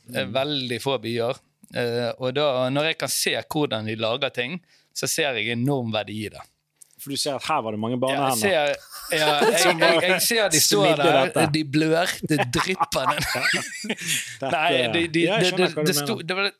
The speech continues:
Speaker 1: enormt verksted som sto slipte bitte små edelstener,
Speaker 2: Mm.
Speaker 1: som kom fra forskjellige steder i India og
Speaker 2: Mm.
Speaker 1: Pakistan.
Speaker 2: Bloddiamanter.
Speaker 1: Og så, eh, ja, noen av de var røde.
Speaker 2: Ja.
Speaker 1: Men, eh,
Speaker 2: <laughs> Ja.
Speaker 1: så, eh,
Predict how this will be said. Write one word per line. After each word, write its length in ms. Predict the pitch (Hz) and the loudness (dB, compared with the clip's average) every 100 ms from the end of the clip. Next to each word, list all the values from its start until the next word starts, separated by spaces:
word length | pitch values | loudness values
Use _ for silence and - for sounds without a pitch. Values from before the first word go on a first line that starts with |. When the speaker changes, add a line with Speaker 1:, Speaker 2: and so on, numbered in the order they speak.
| - | -6
Speaker 1:
enormt 560 | 180 196 220 151 120 - | -2 0 0 0 -4 -4
verksted 480 | 139 - - 135 | -4 -4 -4 -4
som 140 | 127 135 | -4 -2
sto 140 | 175 | -2
slipte 540 | - - 127 156 - 123 | 0 -2 -2 -4 -4 -6
bitte 480 | 123 120 123 - 131 - | -6 -6 -8 -6 -6 -6
små 220 | 139 123 | -4 -2
edelstener, 720 | 135 120 101 - 117 117 - - - | -2 -4 -6 -4 -4 -4 -6 -10 -14
Speaker 2:
Mm. 160 | 127 104 123 | -12 -12 -12
Speaker 1:
som 200 | - 117 | -10 -8
kom 180 | 123 147 | -4 -6
fra 220 | - 117 | -4 -4
forskjellige 460 | 110 110 139 123 113 | -4 -2 -2 -2 -4
steder 220 | 123 123 123 | -2 0 0
i 80 | |
India 320 | 139 127 117 110 | 0 0 0 0
og 100 | 113 | -2
Speaker 2:
Mm. 40 | |
Speaker 1:
Pakistan. 560 | 123 - 117 123 147 165 - | -4 -4 -4 -2 -2 -6 -10
Speaker 2:
Bloddiamanter. 680 | 110 113 120 120 107 101 107 - - _ - | -8 -8 -6 -8 -10 -12 -16 -16 -20 _ -4
Speaker 1:
Og 140 | 151 | -2
så, 240 | - - 151 139 135 127 | 0 2 2 2 2 4
eh, 1160 | 127 123 123 120 120 120 123 127 139 135 143 135 | 4 2 2 0 0 0 -2 -2 -8 -14 -12 -6
ja, 260 | 143 165 151 | -4 -2 -2
noen 300 | 151 185 170 | -2 0 -2
av 80 | |
de 80 | 117 | -4
var 120 | 113 | -4
røde. 240 | 113 127 165 - - - | -2 -2 -2 -6 -12 -10
Speaker 2:
Ja. 60 | - - | -10 -8
Speaker 1:
Men, 180 | - 139 | -4 0
eh, 680 | 143 139 135 135 139 143 143 | 0 0 0 0 0 0 -2
Speaker 2:
<laughs> 1160 | - 131 147 165 - 160 - - - - - 110 | -6 -8 -8 -4 -2 -2 -2 -8 -16 -16 -14 -10
Ja. 60 | 104 | -4
Speaker 1:
så, 240 | - 170 156 147 | 2 4 4 4
eh, 380 | 143 139 135 | 2 2 0